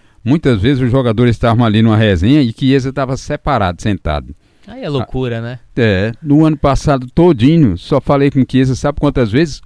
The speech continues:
Speaker 1: Uma vez. Em, em entrevista, ele só se dispôs a responder uma vez.
Speaker 2: Ah, aí não
Speaker 1: Até
Speaker 2: dá.
Speaker 1: nos embarques do aeroporto, a gente, "Chiesa, lá, força" e tal.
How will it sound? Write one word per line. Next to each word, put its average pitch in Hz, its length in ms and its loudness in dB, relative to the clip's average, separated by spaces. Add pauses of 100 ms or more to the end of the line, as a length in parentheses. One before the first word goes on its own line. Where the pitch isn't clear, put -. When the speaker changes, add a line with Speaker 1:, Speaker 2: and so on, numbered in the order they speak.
Speaker 1:
Uma 190 240 0
vez. 82 560 -6 (500)
Em, 101 280 2
em 110 80 4
entrevista, 110 560 0
ele 117 80 -10
só 135 180 -2
se - 140 -6
dispôs 131 420 0
a 127 80 2
responder 123 540 -2
uma 170 240 0
vez. 87 420 -4 (500)
Speaker 2:
Ah, 196 220 -18
aí 127 140 -14
não 131 100 -6
Speaker 1:
Até 107 220 0
Speaker 2:
dá. 151 40 0
Speaker 1:
nos 143 160 0
embarques 135 500 0
do 113 100 0
aeroporto, 123 520 0
a 113 60 0
gente, 117 260 -2 (320)
"Chiesa, 151 360 2
lá, 147 180 0
força" 147 420 -4
e 139 60 -4
tal. 147 320 -4